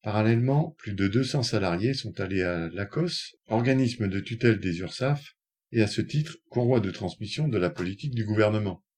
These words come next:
Pour l'instant, le fait est qu'à l'A C O S comme à l'ursaf, les directions ont refusé de lâcher la moindre compensation. Si bien que lors de la deuxième assemblée générale, qui a réuni encore plus de deux cents grévistes,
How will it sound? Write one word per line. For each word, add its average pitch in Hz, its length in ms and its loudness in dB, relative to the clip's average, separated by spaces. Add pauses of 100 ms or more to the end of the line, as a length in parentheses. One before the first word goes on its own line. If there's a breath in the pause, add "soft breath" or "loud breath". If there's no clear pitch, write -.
(260)
Pour 110 120 6
l'instant, 156 600 6
le 107 160 2
fait 120 320 2
est 160 220 4
qu'à 110 200 0
l'A 107 140 4
C 110 160 -4
O 85 80 4
S 85 80 -6
comme 143 220 -2
à 135 80 2
l'ursaf, 104 440 -2 (160)
les 110 120 4
directions 127 540 2
ont 107 60 2
refusé 110 460 2
de 107 100 0
lâcher 95 340 0
la 95 120 -2
moindre 120 320 0
compensation. 87 680 -8 (440)
Si - 180 -4
bien 131 220 8
que 120 120 4
lors 117 240 8
de 98 80 2
la 90 140 4
deuxième 120 340 4
assemblée 95 360 0
générale, 90 500 0 (180)
qui - 120 -2
a 113 80 6
réuni 110 420 4
encore 87 400 -2
plus 95 200 -6
de 80 120 -4
deux 95 200 -2
cents 87 200 -6
grévistes, 82 520 -8